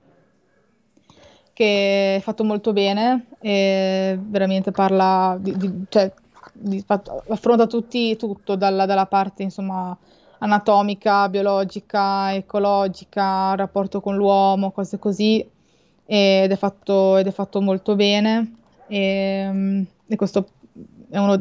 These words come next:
cioè, lo leggo, lo, lo leggo spesso, diciamo che, che mi piace, che mi piace molto. Poi prima avevo questo qui, sempre suo,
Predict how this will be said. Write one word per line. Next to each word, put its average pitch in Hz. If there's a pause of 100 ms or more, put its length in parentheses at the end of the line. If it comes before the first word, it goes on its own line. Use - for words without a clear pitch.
(120)
cioè, -
lo 208
leggo, 214
lo, 220
lo 240
leggo 254
spesso, 220
diciamo 214
che, 202 (340)
che 226
mi 220
piace, 202
che 220
mi 208
piace 208
molto. 190 (440)
Poi 226
prima 233
avevo 202
questo 220
qui, 277
sempre 214
suo, 262